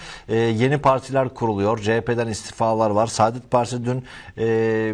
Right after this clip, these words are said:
Demokrat Parti Genel Başkanı'nı ağırladı. E, bir hukukçu olarak önce sormak istiyorum. Yeni anayasa, e, denilince, e,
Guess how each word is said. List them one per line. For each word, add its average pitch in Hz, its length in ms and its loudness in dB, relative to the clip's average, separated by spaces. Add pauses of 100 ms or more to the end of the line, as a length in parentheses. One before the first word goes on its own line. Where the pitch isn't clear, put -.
(260)
Demokrat 120 400 0
Parti 120 240 0
Genel 123 260 0
Başkanı'nı 107 480 0
ağırladı. 101 600 2 (340)
E, 117 280 2
bir 165 120 4
hukukçu 185 440 0
olarak 175 380 4
önce 113 300 2
sormak 107 380 0
istiyorum. 139 520 -2 (140)
Yeni 143 240 2
anayasa, 160 840 2
e, 117 200 0
denilince, 135 600 2 (300)
e, 104 100 0